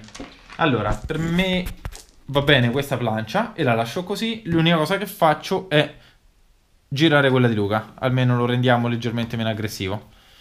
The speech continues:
Perfetto, le plance nel frattempo le abbiamo già scelte per velocizzare le cose.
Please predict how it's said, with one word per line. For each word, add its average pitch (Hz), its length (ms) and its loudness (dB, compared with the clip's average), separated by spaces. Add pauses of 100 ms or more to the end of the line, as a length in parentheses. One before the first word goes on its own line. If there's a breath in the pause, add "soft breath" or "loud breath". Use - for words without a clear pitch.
(280 soft breath)
Perfetto, - 460 -8
le 131 100 4
plance 147 360 4
nel 131 80 0
frattempo 131 400 0
le 131 80 4
abbiamo 127 260 2
già 127 140 2
scelte 156 360 0
per 123 160 -2
velocizzare 113 920 2
le 107 100 0
cose. 98 380 -4